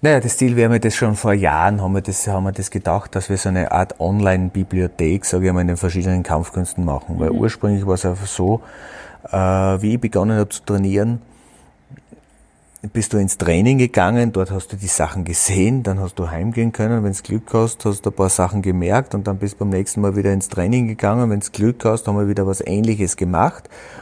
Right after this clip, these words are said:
Speaker 1: und dann hast du's vielleicht irgendwann gemerkt,
Speaker 2: Mhm.
Speaker 1: ja.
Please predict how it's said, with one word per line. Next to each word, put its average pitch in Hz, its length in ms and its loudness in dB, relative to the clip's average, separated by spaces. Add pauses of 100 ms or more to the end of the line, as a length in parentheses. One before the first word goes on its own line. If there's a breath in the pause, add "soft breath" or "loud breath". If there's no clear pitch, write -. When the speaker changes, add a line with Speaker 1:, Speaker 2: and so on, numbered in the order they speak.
(160 loud breath)
Speaker 1:
und 110 240 -4
dann 101 200 0
hast 98 240 -2
du's 110 140 -4
vielleicht 98 720 2
irgendwann 95 460 -2
gemerkt, 87 580 -4
Speaker 2:
Mhm. 254 280 -6 (120)
Speaker 1:
ja. 117 280 -2